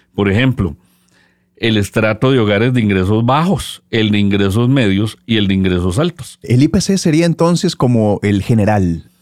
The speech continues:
Speaker 1: Correcto.
Speaker 2: Pero no es tan real porque tiene que hacerse otras subdivisiones para ir un poco más certero, ¿no?
Speaker 1: Sí es real porque mide lo que tiene que medir.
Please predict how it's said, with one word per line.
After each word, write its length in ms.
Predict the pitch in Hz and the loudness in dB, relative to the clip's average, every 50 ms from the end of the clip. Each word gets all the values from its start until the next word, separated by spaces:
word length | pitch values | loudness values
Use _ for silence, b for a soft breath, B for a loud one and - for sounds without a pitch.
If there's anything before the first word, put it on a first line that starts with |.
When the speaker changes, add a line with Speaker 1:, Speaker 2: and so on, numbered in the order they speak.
| _ _ _ _ _ | _ _ _ _ _
Speaker 1:
Correcto. 580 | - - 113 98 95 90 - - - - - _ _ _ _ - | -4 -2 -2 0 0 -2 -4 -6 -12 -20 -20 _ _ _ _ -4
Speaker 2:
Pero 400 | - 120 113 113 113 107 110 - _ _ _ _ _ _ _ _ | -2 0 2 2 2 0 -2 -6 _ _ _ _ _ _ _ _
no 300 | - 104 98 98 101 101 | -2 0 0 2 2 2
es 100 | 104 101 | 0 0
tan 160 | - 98 98 | 0 -2 0
real 500 | 92 - 101 101 98 98 101 113 123 - _ _ - | 0 0 0 2 2 2 0 0 -2 -4 _ _ -4
porque 260 | - 104 - - 101 | -4 -4 -2 -2 -4
tiene 240 | - 107 101 110 107 | -2 0 0 0 0
que 60 | - | 0
hacerse 260 | - 120 101 104 127 | 0 0 0 0 0
otras 240 | 117 104 - 110 101 | 0 0 0 -2 -2
subdivisiones 720 | - 110 95 90 104 101 101 92 - - 98 95 107 117 92 | 0 -2 -2 0 0 0 0 0 0 0 0 0 0 0 -2
para 220 | - 92 90 90 | -4 -4 -4 -2
ir 200 | 87 90 95 107 | -2 -2 0 0
un 100 | 107 104 | -2 -2
poco 220 | - 110 - - 101 | -2 -4 -2 0 0
más 200 | 101 104 104 104 | 0 0 0 -2
certero, 720 | - - - - 110 90 101 - - 131 131 101 87 85 | -4 -6 -4 -4 -2 -2 -2 -2 -2 0 0 0 0 0
¿no? 180 | 98 151 190 - _ B B B B B B B B | 0 -2 -4 -6 _ B B B B B B B B
Speaker 1:
Sí 240 | - - 113 110 120 | -10 -4 -2 -2 0
es 80 | 131 | 0
real 480 | 127 131 117 117 120 120 127 143 143 - B B B B B B B B | 0 0 0 0 0 0 0 -2 -4 -6 B B B B B B B B
porque 380 | - 110 107 101 85 - 104 98 | -2 -2 0 0 -2 -2 -2 0
mide 260 | 95 101 110 123 135 | 0 2 2 2 0
lo 100 | 143 135 | 0 0
que 80 | 117 104 | -2 -2
tiene 200 | 87 101 104 110 | -2 -2 -2 0
que 80 | 113 110 | 0 0
medir. 360 | 101 95 92 90 85 80 | 0 0 0 -2 -4 -6